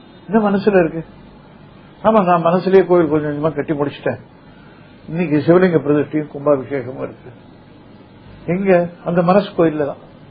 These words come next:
எப்பேற்பட்ட விஷயம்!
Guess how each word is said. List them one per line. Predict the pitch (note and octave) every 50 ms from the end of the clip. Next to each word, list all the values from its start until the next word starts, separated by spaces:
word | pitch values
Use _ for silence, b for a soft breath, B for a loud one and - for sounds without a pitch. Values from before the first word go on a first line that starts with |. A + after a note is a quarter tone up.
| - - - - - - - - - - - - - - - - - - - - - - - - - - - - - - - - - - - - - - -
எப்பேற்பட்ட | - B2 - - B3 C4 B3+ - G3+ - F3+
விஷயம்! | D3+ C#3+ - - E3 C#3+ A#2+ A2+